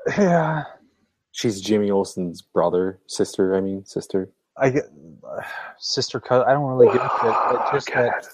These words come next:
Speaker 1: now we have a female rendition of the character. So, I mean, it's okay to shoot Jimmy Olsen in the face. So that's,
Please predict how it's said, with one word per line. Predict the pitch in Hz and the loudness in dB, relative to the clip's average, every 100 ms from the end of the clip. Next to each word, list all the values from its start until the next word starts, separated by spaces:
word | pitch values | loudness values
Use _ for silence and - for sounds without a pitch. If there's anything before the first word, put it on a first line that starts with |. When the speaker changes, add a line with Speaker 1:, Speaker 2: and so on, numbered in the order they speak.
| - _ _ 131 | -20 _ _ 2
Speaker 1:
now | 131 139 131 | 6 6 6
we | 123 127 | 4 2
have | 123 113 | 2 2
a | 120 117 - _ | 0 0 -4 _
female | - 165 175 135 | -10 -6 2 2
rendition | 107 104 104 - 104 | 2 0 -4 -4 -10
of | |
the | 98 | -10
character. | - 98 - - | -8 -10 -12 -10
So, | - 160 135 - | 0 2 2 0
I | 139 | -4
mean, | 143 135 127 _ _ _ - | -2 -4 -8 _ _ _ -4
it's | 160 170 | 0 2
okay | - 208 190 | 4 8 8
to | |
shoot | - 131 | 6 -2
Jimmy | - 127 123 | 0 2 4
Olsen | 117 - | 4 2
in | 98 | -8
the | |
face. | - 101 95 - - _ | -8 -10 -8 -12 -12 _
So | - 110 95 _ _ _ _ _ | -14 -12 -12 _ _ _ _ _
that's, | 139 160 | 2 4